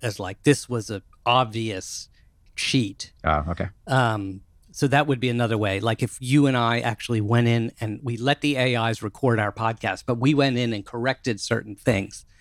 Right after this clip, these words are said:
Speaker 2: Oh,
Speaker 1: someone
Speaker 2: yes,
Speaker 1: might be
Speaker 2: that's
Speaker 1: able
Speaker 2: right.
Speaker 1: to say,
Speaker 2: Yes.
Speaker 1: "Mm, no, that was,"
Speaker 2: Mm-hmm.
Speaker 1: um,
Speaker 2: Um, yeah, so I don't, so I would like to think that our particular flavor of podcast would be hard to replicate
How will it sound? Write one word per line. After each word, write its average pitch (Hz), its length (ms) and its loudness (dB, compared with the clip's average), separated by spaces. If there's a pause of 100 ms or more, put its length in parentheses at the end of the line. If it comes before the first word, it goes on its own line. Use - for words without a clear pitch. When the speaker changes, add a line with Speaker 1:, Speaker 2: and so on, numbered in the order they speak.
(600)
Speaker 2:
Oh, 107 40 4
Speaker 1:
someone 104 280 4
Speaker 2:
yes, 104 100 4
Speaker 1:
might 120 140 -6
be 127 60 -8
Speaker 2:
that's 117 120 -2
Speaker 1:
able 95 100 0
Speaker 2:
right. - 20 -8
Speaker 1:
to 113 60 -8
say, 104 260 -2
Speaker 2:
Yes. 90 180 2
Speaker 1:
"Mm, 101 560 -8 (120)
no, 87 320 -2
that 95 100 -4 (140)
was," - 160 -10
Speaker 2:
Mm-hmm. 123 760 -2
Speaker 1:
um, 95 220 -8 (600)
Speaker 2:
Um, 98 420 2 (300)
yeah, 196 240 4
so 190 200 -2
I 190 140 0
don't, 226 160 0
so 220 140 -2
I 214 100 4
would 226 120 2
like 262 160 0
to 226 100 2
think 202 220 2
that 170 200 2
our 160 300 4
particular 110 880 2
flavor 92 560 2
of 80 140 -6
podcast 87 760 -2
would 101 180 4
be 98 140 6
hard 101 380 4
to - 80 -10
replicate 92 680 0